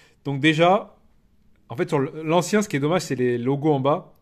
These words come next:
et, euh, le cast en haut. Mais sinon, pour moi, le visuel de l'ancien est beaucoup plus symbolique. Voilà, c'est vraiment l'affiche originale avec le eight Mile en gros et tout. Et après, sur le verso, pareil. Pour moi, l'ancien plus symbolique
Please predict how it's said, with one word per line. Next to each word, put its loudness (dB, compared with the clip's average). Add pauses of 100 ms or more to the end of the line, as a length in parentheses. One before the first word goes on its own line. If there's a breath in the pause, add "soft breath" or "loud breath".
et, -2
euh, -4
le -6
cast -4
en -2
haut. -10 (100)
Mais -12
sinon, -4
pour -6
moi, -2
le -2
visuel -2 (580 soft breath)
de -6
l'ancien -2
est -4
beaucoup -14
plus -8
symbolique. -4
Voilà, -10
c'est -12
vraiment -6
l'affiche -10
originale -8
avec -10
le -8
eight -14
Mile -8
en -8
gros -8
et -12
tout. -12 (1300 soft breath)
Et -2
après, 0
sur -2
le 2
verso, -2 (720)
pareil. 2 (1300)
Pour -4
moi, -2 (160)
l'ancien -2
plus -8
symbolique -2